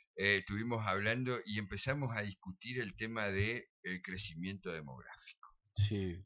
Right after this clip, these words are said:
Speaker 1: Muchos lo relacionaron porque yo traje a colación una película, de, una, un libro de Dan Brown que se llama Infierno,
Speaker 2: Ah, sí, sí.
Speaker 1: que habla de un invento,
Speaker 2: Inferno.
Speaker 1: Inferno,
Speaker 2: Inferno,
Speaker 1: sí, que
Speaker 2: ajá.
Speaker 1: es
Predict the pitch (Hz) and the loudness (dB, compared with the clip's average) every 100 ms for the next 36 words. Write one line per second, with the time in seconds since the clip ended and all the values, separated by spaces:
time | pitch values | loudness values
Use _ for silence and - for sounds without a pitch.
0 | - 139 143 151 131 117 113 110 110 110 | -6 -4 2 6 6 6 4 2 2 0
1 | 123 101 95 92 107 104 101 98 90 85 | 0 -2 -6 -6 -6 -6 -4 -4 -2 -2
2 | - 98 98 90 - 82 85 90 92 82 | -4 -4 -2 -2 -2 -4 -4 -6 -6 -4
3 | 78 76 76 87 90 90 71 87 87 82 | -2 -2 -4 -4 0 0 -2 -4 -4 -4
4 | 76 80 101 98 85 85 87 87 87 95 | -8 -8 -6 -2 -2 -2 -4 -4 -6 -6
5 | - - - 87 82 73 69 98 101 101 | -8 -14 -12 -10 -8 -10 -8 -2 -2 0
6 | 101 110 120 139 - 107 - 92 104 98 | -4 0 0 0 0 -4 -2 -4 -2 2
7 | 90 104 104 95 90 95 104 92 90 101 | 6 6 4 4 4 2 2 0 0 2
8 | 117 107 151 139 110 92 - 98 92 113 | 4 8 10 10 6 0 -4 -6 2 4
9 | 107 127 123 - 120 110 107 95 104 | 6 6 4 4 4 4 2 2 0